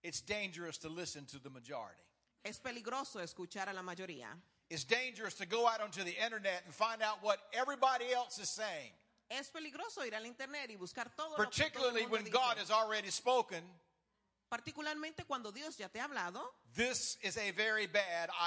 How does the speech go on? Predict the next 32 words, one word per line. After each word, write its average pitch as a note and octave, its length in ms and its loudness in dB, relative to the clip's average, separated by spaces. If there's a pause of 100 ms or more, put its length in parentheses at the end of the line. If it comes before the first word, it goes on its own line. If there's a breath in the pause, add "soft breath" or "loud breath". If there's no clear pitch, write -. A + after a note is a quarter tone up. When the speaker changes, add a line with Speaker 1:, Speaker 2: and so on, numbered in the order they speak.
Speaker 1:
idea. D#3 400 -4
Speaker 2:
Eso A#3+ 140 -8
es G#3+ 80 -10
una G#3 160 -6
idea F#3+ 260 -4
muy F#3+ 320 -4
mala. D#3 400 -8 (240)
Speaker 1:
And F3 100 -8
so A3 120 -6
they A3 140 -4
take B3 320 -8
off B3+ 260 -4
and A#3+ 80 -12
everything B3+ 400 -14
seems G#3+ 300 -12
to A#3 100 -20
be B3 140 -18
fine. C4+ 280 -18 (220)
Speaker 2:
Entonces G#3 420 -8
ellos G3+ 220 -6
se D4+ 80 -8
van B3 200 -2
creyendo B3+ 420 -6
que A3+ 100 -8
todo F#3 140 -6
Speaker 1:
It - 60 0
Speaker 2:
está - 180 2
Speaker 1:
says, C4+ 100 2
Speaker 2:
bien. G3+ 220 -4
Speaker 1:
"A A3+ 100 4
south C#4 640 0
wind F3+ 600 0